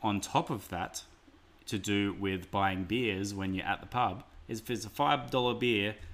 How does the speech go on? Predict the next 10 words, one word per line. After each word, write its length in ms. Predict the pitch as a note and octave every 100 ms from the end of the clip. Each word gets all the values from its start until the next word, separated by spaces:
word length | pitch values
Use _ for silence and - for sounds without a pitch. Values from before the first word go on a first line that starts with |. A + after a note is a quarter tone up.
| - - - - - -
at 140 | A2
happy 300 | G#2+ B2+ G#2
hour, 260 | F2+ F2 G2+ -
it's 220 | A#2+ A#2+ - - -
five 420 | A#2+ B2 G#2+ -
bucks. 360 | A#2 G2 - -
You're 160 | G#2+
paying 240 | A2+ A2+ G#2+
five 220 | A2+ G2
bucks. 240 | F#2+ -